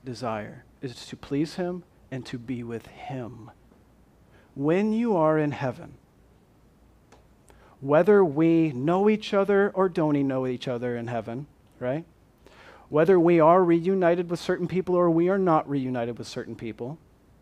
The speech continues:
you need to know that whatever the answer is to that, you will be full every single day, and nothing of your heart's desire will be lacking you in heaven.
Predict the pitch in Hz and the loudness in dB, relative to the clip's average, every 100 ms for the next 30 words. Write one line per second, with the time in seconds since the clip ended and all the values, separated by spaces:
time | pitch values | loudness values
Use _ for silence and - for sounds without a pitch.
0 | _ _ _ _ _ - 135 156 202 202 | _ _ _ _ _ -14 -6 -2 2 2
1 | 202 202 190 175 170 117 117 120 123 127 | 0 -2 -4 -2 -2 -2 -4 -6 -4 -2
2 | 156 180 180 165 160 143 131 143 139 135 | -2 -2 0 0 -2 -4 -2 -2 -4 -8
3 | 120 107 110 - _ _ _ _ _ _ | -6 -6 -8 -18 _ _ _ _ _ _
4 | _ _ _ _ _ _ 127 123 147 185 | _ _ _ _ _ _ -18 -8 -4 -2
5 | 208 220 214 _ 135 160 160 156 127 135 | -2 -4 -6 _ 0 2 4 0 -2 -4
6 | 127 120 - _ _ - - - - 190 | -4 -8 -14 _ _ -20 -20 -20 -4 0
7 | 135 104 110 123 _ _ _ _ _ 151 | 0 -2 -10 -16 _ _ _ _ _ -2
8 | 139 117 110 107 _ - - 160 131 117 | -2 -8 -14 -16 _ -20 -10 -6 -6 -8
9 | 107 - - 120 131 117 - 120 117 127 | -12 -14 -14 -8 -6 -6 -10 -10 -8 -6
10 | 147 - 120 117 120 120 123 110 127 131 | -6 -8 -10 -10 -12 -8 -8 -8 -6 -6
11 | - - 131 107 127 120 107 107 113 113 | -6 -14 -16 -10 -8 -6 -8 -12 -12 -10
12 | 117 117 - 107 107 107 _ 127 117 - | -8 -8 -10 -14 -14 -18 _ -14 -14 -12
13 | 117 - | -14 -14